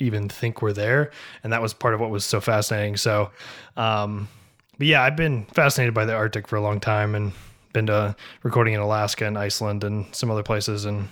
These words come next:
just really like the far north in the summer. And so, um, was there for almost three weeks in July. So it was a big, long trip and probably the most remote place I've ever been. So you're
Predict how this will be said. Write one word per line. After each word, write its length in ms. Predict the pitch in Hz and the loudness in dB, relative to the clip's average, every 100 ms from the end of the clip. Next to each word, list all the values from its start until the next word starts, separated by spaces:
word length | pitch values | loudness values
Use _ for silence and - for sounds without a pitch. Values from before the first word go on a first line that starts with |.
| - | -8
just 160 | - 120 | -6 0
really 180 | 139 120 | 2 2
like 200 | 110 - | 0 -4
the 80 | |
far 180 | 110 113 | -4 -2
north 300 | 104 104 104 | -2 -2 -4
in 60 | 104 | -4
the 80 | 101 | -2
summer. 340 | 117 113 127 | 2 4 4
And 120 | 117 | 4
so, 280 | 104 101 98 - - | 2 -2 -4 -10 -10
um, 460 | 104 98 92 95 | -6 -4 -4 -4
was 160 | 107 101 | -2 2
there 160 | 113 107 | 2 2
for 500 | - 104 104 101 104 - - - | 2 2 2 2 -2 -8 -8 -2
almost 420 | 113 110 - - _ _ | 2 2 0 -6 _ _
three 160 | - 131 | 0 2
weeks 320 | 139 147 - | 2 0 -2
in 120 | 143 | 0
July. 380 | 131 135 160 156 | 2 2 0 -2
So 140 | - 113 | -4 -4
it 40 | |
was 80 | 110 | -2
a 40 | |
big, 300 | 113 131 120 - - - - - | 0 2 0 -4 -18 -20 -12 0
long 280 | 123 131 131 | 2 4 2
trip 320 | - 139 - | 0 0 -2
and 380 | 123 113 110 - | -4 -2 -2 0
probably 180 | 127 | 0
the 80 | 113 | 2
most 320 | 110 113 117 | 2 2 2
remote 380 | - 110 113 - | 0 2 2 0
place 480 | - 120 117 - - 120 | 0 0 0 -6 -8 -2
I've 120 | 113 | 0
ever 200 | 123 123 | 2 2
been. 260 | 127 123 | 4 2
So 140 | 123 117 | 2 0
you're 280 | 107 104 | -2 -2